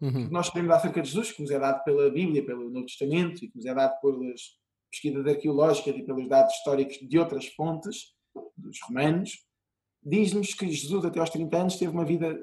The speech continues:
Speaker 2: discreta. Trabalhava em Nazaré, vivia com, com a sua mãe e com o seu pai adotivo, e, e era um, um rapaz igual aos outros.
Speaker 1: O seu pai
Speaker 2: Até aos
Speaker 1: adotivo.
Speaker 2: trinta anos.
Speaker 1: O seu pai adotivo.
Speaker 2: Com o seu
Speaker 1: Isso
Speaker 2: pai
Speaker 1: é um
Speaker 2: adotivo.
Speaker 1: por-, isso é um pormenor importante, não é?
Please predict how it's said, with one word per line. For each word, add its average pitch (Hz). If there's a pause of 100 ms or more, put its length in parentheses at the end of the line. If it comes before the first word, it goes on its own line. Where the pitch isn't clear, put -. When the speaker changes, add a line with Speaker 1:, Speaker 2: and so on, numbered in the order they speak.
(120)
Speaker 2:
discreta. 151
Trabalhava 135 (640)
em 123
Nazaré, 151 (220)
vivia 143
com, 143
com 139
a 135
sua 139
mãe 143
e 131
com 123
o 123
seu -
pai 139
adotivo, 185 (520)
e, 196
e 170
era 190 (160)
um, 160
um 147
rapaz 165 (280)
igual 151
aos 139
outros. - (680)
Speaker 1:
O 139
seu 151
pai 151
Speaker 2:
Até 165
aos 175
Speaker 1:
adotivo. 160
Speaker 2:
trinta -
anos. - (340)
Speaker 1:
O -
seu 127
pai 139
adotivo. 135 (580)
Speaker 2:
Com 143
o -
seu -
Speaker 1:
Isso -
Speaker 2:
pai 156
Speaker 1:
é -
um 165
Speaker 2:
adotivo. 151
Speaker 1:
por-, -
isso 131
é -
um 139
pormenor 151
importante, 151
não 117
é? 113